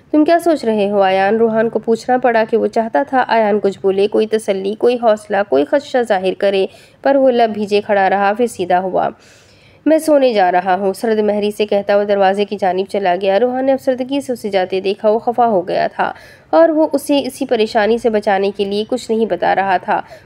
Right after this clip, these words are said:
वो उसे आवाज़ भी नहीं दे सका था। "तुम फिक्र मत करो, मैं कल ही घर की सिक्योरिटी बढ़ा देता हूँ, तुम सब ऑफिस वगैरह में मोहतात रहो। बाकी अब ये मसला सिर्फ हमारे घर का नहीं है, हमसे जुड़ी हर फैमिली ख़तरे में है। सायरा भाभी, नूर, ईमान आपी,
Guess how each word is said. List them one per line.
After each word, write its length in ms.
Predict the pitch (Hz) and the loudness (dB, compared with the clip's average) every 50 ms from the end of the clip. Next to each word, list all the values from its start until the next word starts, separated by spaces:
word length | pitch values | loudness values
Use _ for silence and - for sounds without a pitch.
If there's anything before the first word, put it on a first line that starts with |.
| _ - | _ 0
वो 80 | 330 | 0
उसे 160 | 349 339 359 349 | 0 2 2 2
आवाज़ 400 | 302 285 277 285 277 294 302 277 | 2 4 4 4 4 4 2 2
भी 80 | 294 285 | 2 2
नहीं 220 | 254 247 233 220 185 | 2 2 0 0 0
दे 100 | 180 175 | -2 -4
सका 300 | 175 - 170 - 160 175 | -2 -6 -2 -2 -2 -2
था। 280 | - - 202 - - - _ _ _ _ _ _ _ _ _ _ _ _ _ _ _ _ _ _ _ _ _ _ _ _ _ _ - - - - - - _ _ | -2 -2 -4 -4 -4 -8 _ _ _ _ _ _ _ _ _ _ _ _ _ _ _ _ _ _ _ _ _ _ _ _ _ _ -20 -20 -20 -20 -20 -20 _ _
"तुम 100 | - 269 | -2 -2
फिक्र 280 | 262 - 294 285 294 277 | 0 0 -2 0 2 0
मत 180 | 269 247 226 220 | 2 0 -2 0
करो, 340 | - 202 190 190 190 190 | -2 0 2 2 2 2
मैं 140 | 196 208 214 220 | 2 2 0 2
कल 220 | - 226 220 233 | 2 0 2 2
ही 140 | 226 226 220 | 2 0 0
घर 180 | 202 190 214 208 | 0 0 -4 -2
की 140 | 202 226 214 | -2 -4 -6
सिक्योरिटी 440 | - 214 196 208 190 190 185 233 233 | -6 -4 -2 0 0 0 0 -2 -6
बढ़ा 240 | 220 196 202 185 175 | -6 -4 -2 -2 -2
देता 280 | 196 190 185 - 180 185 | -2 -4 -2 0 0 0
हूँ, 200 | 202 196 196 196 | 0 0 -4 -2
तुम 180 | - 254 254 240 | -2 -2 -2 -2
सब 240 | 254 - 247 226 - | -2 -4 -4 -2 0
ऑफिस 320 | 202 202 196 - 233 220 226 | 0 0 0 0 -4 -2 -2
वगैरह 340 | 202 202 208 196 196 196 | -2 0 0 0 2 2
में 100 | 202 233 254 | 0 0 0
मोहतात 460 | 247 220 202 185 - 180 175 180 185 | 0 0 -2 0 0 -2 -2 0 -2
रहो। 300 | 185 190 196 190 175 - - - - - - _ | -4 -2 0 0 -2 -2 -4 -16 -20 -20 -10 _
बाकी 340 | 262 285 294 302 294 330 320 302 | 0 0 0 2 2 0 0 0
अब 180 | - 254 247 | 0 -2 -2
ये 120 | 254 254 262 | 0 0 0
मसला 360 | 240 220 214 - - 202 208 | 0 0 -4 -2 0 0 0
सिर्फ 280 | 220 220 - 247 233 - - | 0 0 -2 -4 -4 -2 -6
हमारे 360 | 226 208 202 190 196 208 214 | -2 0 2 2 2 2 0
घर 160 | 208 208 196 | -2 -2 -4
का 160 | 185 - 185 185 | -2 0 0 0
नहीं 300 | 180 180 196 202 190 190 | 0 0 0 -2 -2 0
है, 160 | 190 185 214 | 0 0 0
हमसे 280 | 240 254 247 226 247 233 | 0 -2 -4 -2 -4 -4
जुड़ी 260 | 208 214 190 196 214 | -4 -4 -4 -4 -2
हर 180 | 214 214 208 214 | 0 0 0 0
फैमिली 360 | 214 214 190 185 185 214 233 | 0 0 0 0 -2 -4 -4
ख़तरे 320 | - 233 196 - 180 180 | -4 -4 -4 -2 -4 -2
में 160 | 180 185 185 - | -2 -2 -2 -2
है। 160 | 190 170 165 - - - - - _ _ | -2 -2 -2 -4 -8 -20 -20 -20 _ _
सायरा 340 | - 285 277 285 285 294 285 | 0 2 2 2 2 2 2
भाभी, 340 | 269 269 262 247 269 262 254 | 2 0 0 0 0 0 2
नूर, 320 | 247 247 247 247 254 240 240 | 2 4 4 4 2 2 0
ईमान 400 | 233 226 220 214 208 214 220 226 | 0 0 2 2 2 4 2 2
आपी, 460 | 214 208 202 202 - 214 202 208 214 | 2 0 -2 -2 -2 -6 -4 -4 -6